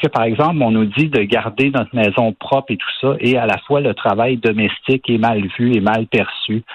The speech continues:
Donc, c'est, c'est toute une réflexion sur comment on doit, euh,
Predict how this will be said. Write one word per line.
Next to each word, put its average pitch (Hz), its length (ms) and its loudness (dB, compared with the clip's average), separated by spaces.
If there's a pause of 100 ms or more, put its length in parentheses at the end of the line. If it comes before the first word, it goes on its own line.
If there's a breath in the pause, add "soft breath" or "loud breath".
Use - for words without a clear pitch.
(500 loud breath)
Donc, 123 200 0 (120)
c'est, 233 60 4
c'est 240 180 -6 (100)
toute - 80 -4
une 170 140 2
réflexion 147 600 0
sur 147 320 0 (800 loud breath)
comment 156 360 2
on 127 160 2
doit, 131 400 2 (260)
euh, 90 540 2